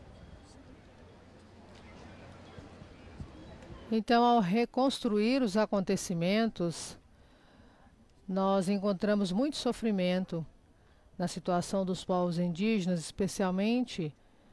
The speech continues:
em primeiro lugar, os dos povos indígenas e muitos alunos dessas escolas residenciais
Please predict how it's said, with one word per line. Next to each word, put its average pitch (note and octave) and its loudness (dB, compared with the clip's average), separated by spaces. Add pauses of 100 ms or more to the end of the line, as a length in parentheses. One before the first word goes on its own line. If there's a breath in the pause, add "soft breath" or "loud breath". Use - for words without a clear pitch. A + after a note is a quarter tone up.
(300 soft breath)
em F#3+ 0
primeiro F#3+ 2
lugar, F#3+ 2
os F#3 0
dos F#3 -2
povos G#3 0
indígenas G3 0
e G3+ 2
muitos A3+ 2
alunos G#3 2
dessas F3 0
escolas F3+ 0
residenciais F#3+ 2